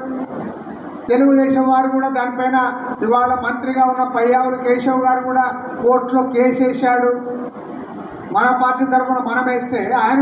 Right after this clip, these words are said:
కూడా వేశాడు. మరి ఇవాళ చంద్రబాబు నాయుడు ప్రభుత్వం అధికారంలోకి వచ్చిన తర్వాత,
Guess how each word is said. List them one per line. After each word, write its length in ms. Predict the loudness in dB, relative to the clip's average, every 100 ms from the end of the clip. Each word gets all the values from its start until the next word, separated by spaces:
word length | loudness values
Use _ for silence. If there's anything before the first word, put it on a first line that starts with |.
| 2
కూడా 140 | 2 2
వేశాడు. 460 | 2 4 2 2 -4 -6 -8 -6 -8 -8 -14 -14 -12 -12 -12 -8 -4 -4 0
మరి 160 | 2 4
ఇవాళ 280 | 2 2 2 0 -2
చంద్రబాబు 520 | -4 0 0 2 0 0
నాయుడు 220 | -2 -2 -2
ప్రభుత్వం 480 | -2 0 -2 -2 -2 -2
అధికారంలోకి 640 | -4 -2 0 0 -2 -2
వచ్చిన 220 | -2 0 0
తర్వాత, 240 | 2 2